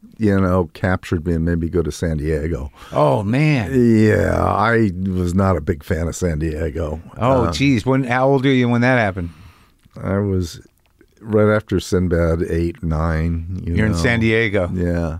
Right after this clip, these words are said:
Speaker 2: Oh.
Speaker 1: But the good news was, I mean, I like the beaches, and now I get skin cancer.
Speaker 2: Yeah.
Speaker 1: And, um,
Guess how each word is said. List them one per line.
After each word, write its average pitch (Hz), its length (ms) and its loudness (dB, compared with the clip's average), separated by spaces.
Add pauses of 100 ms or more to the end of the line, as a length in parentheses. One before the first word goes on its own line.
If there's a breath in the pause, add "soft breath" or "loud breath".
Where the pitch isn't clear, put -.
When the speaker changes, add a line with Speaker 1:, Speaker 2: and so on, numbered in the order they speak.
Speaker 2:
Oh. 101 300 2
Speaker 1:
But 143 160 2
the 143 60 2
good 220 200 2
news 101 400 0
was, 90 300 -2
I 104 100 -4
mean, 110 160 4
I 107 60 4
like 120 220 2
the 104 100 0
beaches, 98 480 -2
and 92 100 2
now 87 200 0
I 85 80 0
get 85 360 -2 (400)
skin 78 300 -6
cancer. 92 480 -4 (140 loud breath)
Speaker 2:
Yeah. 95 300 2 (140)
Speaker 1:
And, 90 560 0
um, 90 480 0